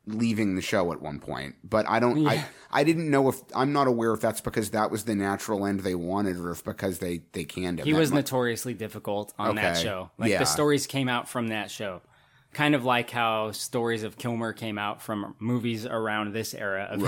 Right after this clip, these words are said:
Speaker 1: Right.
Speaker 2: being difficult,
Speaker 1: Yeah.
Speaker 2: which we'll talk about more shortly.
Speaker 1: Yeah, and I'm, I,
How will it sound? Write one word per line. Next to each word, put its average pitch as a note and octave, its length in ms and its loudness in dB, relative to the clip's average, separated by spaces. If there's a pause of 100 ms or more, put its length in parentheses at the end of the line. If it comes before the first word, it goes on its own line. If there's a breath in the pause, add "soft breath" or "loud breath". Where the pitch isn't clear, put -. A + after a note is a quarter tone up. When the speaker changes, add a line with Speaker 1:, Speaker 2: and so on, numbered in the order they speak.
(100)
Speaker 1:
Right. D#3+ 60 0
Speaker 2:
being G#2+ 220 -4
difficult, G2 500 -8 (180 soft breath)
Speaker 1:
Yeah. G#2+ 260 4
Speaker 2:
which D#2 100 0
we'll B2+ 120 0
talk B2 240 0
about A2 260 -2
more A2+ 180 -4
shortly. A2 580 -8
Speaker 1:
Yeah, D3 260 4
and D3 80 2
I'm, D#3 320 0
I, B2+ 180 0